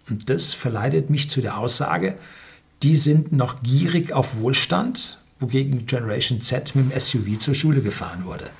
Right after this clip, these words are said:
Und die haben bei Regen laufen müssen, ne? So. Das sehe ich ein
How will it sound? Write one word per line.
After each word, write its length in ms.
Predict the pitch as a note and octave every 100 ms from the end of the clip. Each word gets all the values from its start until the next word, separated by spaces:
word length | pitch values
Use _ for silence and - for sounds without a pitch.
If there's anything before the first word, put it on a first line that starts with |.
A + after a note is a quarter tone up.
| - _ - - - - - _ _ _ - - _ _ _ _
Und 160 | A2 G#2
die 120 | G#2+
haben 140 | B2
bei 140 | A#2+ G#2+
Regen 260 | G2 A#2
laufen 400 | C3+ B2 - G#2
müssen, 300 | F#2 - F#2
ne? 180 | G#2+ F3+ F3+ - - - _ - - - - _ _ _ _ _ _ _
So. 360 | - C3+ G2+ - - - _ - _ _ _ _ - - _ - - - _ _ _ _ _ _ _ _ _ _ _ - -
Das 200 | D#3 D#3
sehe 140 | D#3+ F3
ich 180 | -
ein 400 | - B2 A#2 -